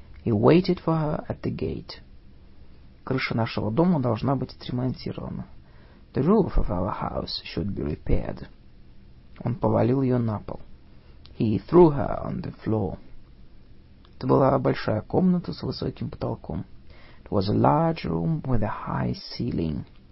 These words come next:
Окна комнаты были широко, широко раскрыты. The windows of the room were wide open. В углу стоит маленький столик.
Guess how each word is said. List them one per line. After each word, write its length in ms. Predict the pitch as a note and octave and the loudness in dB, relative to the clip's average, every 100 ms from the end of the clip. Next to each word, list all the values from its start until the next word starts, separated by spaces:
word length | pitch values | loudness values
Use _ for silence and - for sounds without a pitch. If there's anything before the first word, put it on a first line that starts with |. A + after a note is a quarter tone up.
| - - - - - - - - - - - | -20 -20 -20 -20 -20 -20 -20 -20 -20 -20 -8
Окна 320 | - G2+ G2+ G2 | -6 -4 -4 -4
комнаты 460 | - D3+ C3+ - | 0 0 0 -2
были 240 | G2 A2+ A2+ | -2 -2 -2
широко, 460 | - A2 A2+ - - - - | -4 -4 -4 -8 -14 -18 -14
широко 460 | - A2 G2 - A#2+ | -2 0 0 2 2
раскрыты. 760 | A#2+ - - D2+ - - - - - - - - - - | 0 -2 -6 -6 -6 -10 -14 -16 -20 -20 -20 -20 -18 -8
The 120 | - | -2
windows 560 | G2 D3 G3+ A3 F#3+ - | 4 6 6 4 0 -2
of 120 | D3+ | 0
the 100 | B2 | 2
room 540 | A2 G2+ A2 C#3+ E3+ | 2 2 2 2 0
were 300 | C3+ A2+ A#2 | 2 2 2
wide 420 | A2+ A#2 A#2 A#2 A#2 | 2 2 0 0 0
open. 580 | C#3 B2 - - - - - - - - - - - - - - - | 0 0 -4 -2 -2 -4 -12 -18 -18 -20 -18 -18 -18 -20 -20 -16 -8
В 140 | A2+ | -2
углу 260 | A2 A#2 D3 | 2 4 4
стоит 380 | - B2 A#2+ | 4 2 0
маленький 420 | A#2 A2+ A2+ - - | 2 2 2 -2 -8
столик. 580 | - - - - - | -8 -8 -8 -10 -18